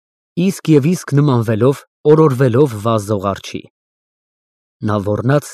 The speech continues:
և սկսեց արագ-արագ խփել կրծքին և ուսերին։ Նրան նայելով՝ Ջոդին ակամա ծիծաղեց։ Բայց հենց այդ պահին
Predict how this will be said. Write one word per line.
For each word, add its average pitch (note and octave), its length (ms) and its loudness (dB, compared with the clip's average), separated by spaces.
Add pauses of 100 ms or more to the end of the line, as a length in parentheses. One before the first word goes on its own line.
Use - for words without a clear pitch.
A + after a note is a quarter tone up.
(140)
և C3 220 0
սկսեց - 480 -2
արագ-արագ C#3+ 560 0
խփել A#2 300 -4
կրծքին C3+ 500 -4
և A#2+ 240 0
ուսերին։ G#2 420 -6 (920)
Նրան A2+ 320 0
նայելով՝ A2 480 0 (460)
Ջոդին D#3+ 460 2
ակամա B2 440 -4
ծիծաղեց։ G2 560 -8 (1000)
Բայց A#2+ 300 -2
հենց D3 180 0
այդ D3+ 180 -2
պահին C#3+ 360 0